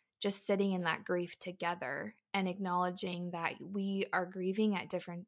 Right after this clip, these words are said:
paces. We're, you know, we're grieving the loss of our child together. And sometimes we have words for that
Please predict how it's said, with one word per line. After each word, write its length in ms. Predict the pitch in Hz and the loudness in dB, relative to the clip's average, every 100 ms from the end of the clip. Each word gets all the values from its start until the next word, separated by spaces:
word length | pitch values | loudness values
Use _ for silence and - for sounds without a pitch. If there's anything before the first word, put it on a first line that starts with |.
| - | -6
paces. 640 | 190 196 - 247 269 247 | -4 -2 0 0 0 0
We're, 280 | 190 180 175 - _ | -2 -2 -4 -12 _
you 120 | 196 | -4
know, 100 | 180 | -2
we're 200 | 185 185 | 0 0
grieving 500 | 180 196 202 196 190 | 0 0 0 2 0
the 80 | 180 | 0
loss 340 | 170 170 180 - | -2 -2 -2 -2
of 120 | 185 | -2
our 100 | 175 | -4
child 460 | - 175 185 190 | -4 0 2 0
together. 580 | - 185 170 180 233 269 - - - | -2 -8 -6 0 2 2 -2 -12 -8
And 140 | - 190 | 0 2
sometimes 500 | 214 220 240 247 240 | 4 4 6 4 4
we 100 | 233 | 2
have 280 | 220 214 190 | 4 2 2
words 260 | 196 220 | 2 2
for 120 | - 277 | 0 6
that 260 | 302 302 | 6 6